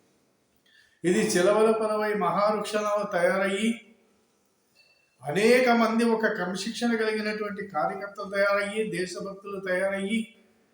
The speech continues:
ఒక సంస్కారము, సభ్యతతో తయారయ్యి, మానవ సేవే మాధవ సేవ పరమావధిగా భావించేటువంటి కార్యకర్తలు రాష్ట్రీయ స్వయం సేవక సంఘ కార్యకర్తలు.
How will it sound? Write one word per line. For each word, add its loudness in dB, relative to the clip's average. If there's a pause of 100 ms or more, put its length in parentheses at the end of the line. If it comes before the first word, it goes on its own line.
(320)
ఒక -2
సంస్కారము, 0
సభ్యతతో -2
తయారయ్యి, 0 (560)
మానవ 2
సేవే 4
మాధవ 0
సేవ -2
పరమావధిగా -2
భావించేటువంటి -4
కార్యకర్తలు -8
రాష్ట్రీయ -4
స్వయం -10
సేవక -6
సంఘ -14
కార్యకర్తలు. -14